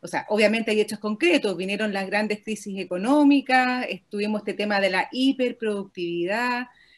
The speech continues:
eh, eso de que se producía sin que importaran los límites del planeta, etcétera, y todo esto como que de repente hizo crack. Y, y además con una sensación,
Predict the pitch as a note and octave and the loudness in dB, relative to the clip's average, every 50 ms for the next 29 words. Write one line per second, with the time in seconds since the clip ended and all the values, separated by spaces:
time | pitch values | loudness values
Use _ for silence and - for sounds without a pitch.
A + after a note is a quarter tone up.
0 | _ _ _ _ - G3 F#3+ F#3 F3+ F3+ F3 E3+ E3+ E3 E3 D#3 - - G#3 G3+ | _ _ _ _ -6 -4 -2 -2 0 0 0 0 -2 -2 -4 -4 -6 -6 -8 -6
1 | - B3 A3 A3 G#3+ G#3+ - G#3 G3 G3 F#3 - - G3 F#3 - F#3 F#3+ F#3 F3+ | -4 -4 -2 -2 -2 -2 -2 -4 -4 -4 -6 -8 -10 -10 -8 -6 -4 -4 -4 -6
2 | - - A3+ A3+ A#3 A#3+ A3+ A3+ A3+ A3 A3 A3 - A3 A3 G3+ A3 A3 G3 G#3 | -8 -8 -6 -2 0 2 4 4 4 2 0 0 -2 -4 -4 -2 -2 -4 -4 -4
3 | G3+ G3 - G#3+ G3+ G#3 G3+ G3 F#3+ F3+ F3 F#3 F#3+ F#3+ F#3 - F#3 F3+ E3+ F3 | -6 -2 0 2 2 2 0 -2 -4 -4 -6 -6 -6 -8 -8 -8 -8 -8 -8 -8
4 | D3+ - - D#3+ D#3+ F3 G#3+ B3+ C4+ C#4 C4+ C4 - A#3+ A#3+ A#3 A#3 G#3+ - F#3+ | -8 -6 -6 -6 -4 -2 2 4 6 6 6 4 2 0 0 0 0 -2 -4 -8
5 | - - B3+ A3+ A3+ A3 A3+ - - F#3 - C#4+ D#4+ F4+ F#4+ G4+ G4+ - - G4 | -6 -4 -4 -2 -2 -2 -2 -4 -6 -4 -4 -2 -2 0 -2 -2 -4 -4 -6 -4
6 | E4 E4 D4 C#4 C4+ A3 A#3 A#3 A3+ G#3+ A3 G#3+ B3 C4+ C4 - D4 D4+ C#4+ - | 0 2 4 4 2 2 0 -2 -2 -2 -2 0 0 0 0 0 0 -2 -2 -2
7 | - - A#3+ G#3 - C4+ B3 A3+ - _ _ _ - - - - - - - _ | -4 -8 -10 -8 -4 -4 -4 -4 -6 _ _ _ -4 -2 -2 -2 -6 -16 -20 _
8 | _ _ _ _ _ _ - - - - - _ _ _ _ _ - G3+ G3 G3 | _ _ _ _ _ _ -20 -20 -20 -20 -20 _ _ _ _ _ -10 -8 -6 -6
9 | F#3+ F#3 F#3 F#3 D#3+ - - - G#3 G#3 G#3+ A3 A3 A3+ B3 D#4 F4 - - E4 | -6 -6 -6 -6 -8 -8 -6 -4 -2 0 2 2 2 4 2 2 2 0 0 2
10 | D4 D4+ D4+ E4 D#4+ - D#4+ C#4+ C#4 C4+ - A#3+ A3+ - - C4+ D4 D#4+ F4 | 4 6 6 4 4 2 2 2 2 0 -2 -6 -8 -6 -2 0 0 0 0